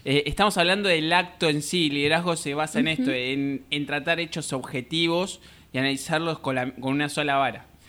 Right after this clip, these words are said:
Speaker 1: Entonces, cuando os-, otros nos critiquen injustamente, la integridad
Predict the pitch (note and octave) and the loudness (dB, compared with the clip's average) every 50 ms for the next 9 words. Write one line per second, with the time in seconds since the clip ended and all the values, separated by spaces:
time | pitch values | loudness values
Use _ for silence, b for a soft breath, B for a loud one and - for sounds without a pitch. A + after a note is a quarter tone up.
0 | b b b C3 C3 B2+ E3 E3+ E3 D#3+ - F3 F3 E3+ F3 - b b b b | b b b -6 -4 -2 0 -2 -2 -2 -2 -2 -4 -4 -4 -12 b b b b
1 | b b b - F3 E3+ E3+ F3 F#3+ A3+ C4 A#3+ - - - - - - - A#3+ | b b b 0 0 0 2 2 2 2 2 0 -2 -6 -14 -14 -16 -4 4 4
2 | C4+ C4 C4 - G#3+ F3 E3 D3+ C#3+ - C#3+ C#3+ C3+ E3 G3 G3+ - G3 E3 D3+ | 4 4 4 2 2 2 2 -2 -2 -2 -2 -2 -2 -2 -6 -2 0 2 2 2
3 | C#3 - D3+ C#3 - C#3+ C3 D3 E3+ G3 G3+ G3+ G#3 F#3 D3 C3 C#3 D3 D3 C#3+ | 0 0 -2 -2 0 0 2 2 2 2 0 0 0 0 0 0 -2 -4 -4 -4
4 | E3 D#3+ D#3+ E3 F3 F#3+ G#3 A3 G#3 - | -4 -4 -2 0 2 4 4 4 2 0